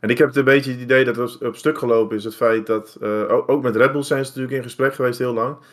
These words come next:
En daar ging het erom dat ze ook echt aandelen van het team wilden hebben. En,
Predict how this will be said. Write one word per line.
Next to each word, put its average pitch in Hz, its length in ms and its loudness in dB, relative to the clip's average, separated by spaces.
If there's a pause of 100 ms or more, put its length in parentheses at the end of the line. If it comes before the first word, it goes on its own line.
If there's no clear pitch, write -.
(180)
En 113 100 -2
daar 117 160 4
ging 135 120 -2
het 123 120 -4
erom 127 180 0
dat 123 120 0
ze 139 60 -4
ook 120 100 -2
echt 127 220 -2
aandelen 127 500 2
van 127 100 -8
het 110 120 -6
team 151 180 -4
wilden 107 260 -4
hebben. 85 260 -8 (840)
En, 107 460 -2